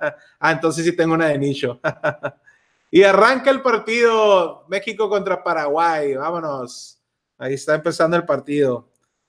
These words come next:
"De hecho, yo la compré a ciegas", dice Ángel. Javier Martínez, ok, Brujo Oscar, "¿cuáles son las fragancias que tienen con mayor duración?" Sin incluir la de... Que tengo con mayor duración. Eh,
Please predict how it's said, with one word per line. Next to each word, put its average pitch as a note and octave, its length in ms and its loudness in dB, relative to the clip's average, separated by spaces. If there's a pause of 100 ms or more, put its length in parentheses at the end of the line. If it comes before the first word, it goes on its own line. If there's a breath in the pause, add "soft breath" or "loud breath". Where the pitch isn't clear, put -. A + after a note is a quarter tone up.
(220)
"De C3+ 100 0
hecho, E3+ 140 2
yo F3 100 6
la G3 120 6
compré F3 260 4
a E3 60 4
ciegas", G#3 480 6
dice G#3 540 6
Ángel. A3 760 4 (360)
Javier E3+ 220 4
Martínez, G3+ 600 2
ok, E3+ 140 -2 (160)
Brujo F3+ 220 2
Oscar, F3+ 280 0
"¿cuáles F#3+ 180 4
son G3+ 120 2
las G#3 80 4
fragancias F3+ 320 0
que - 60 -10
tienen F#3 180 -2
con E3+ 120 -2
mayor D#3+ 180 0
duración?" E3 380 -2
Sin E3 160 -4
incluir C#3+ 280 -6
la D#3+ 80 -2
de... C3+ 240 -4 (280)
Que D3 60 -8
tengo G#3 180 4
con G3 120 6
mayor F3+ 200 6
duración. A#3 760 4 (420)
Eh, D#3 760 -2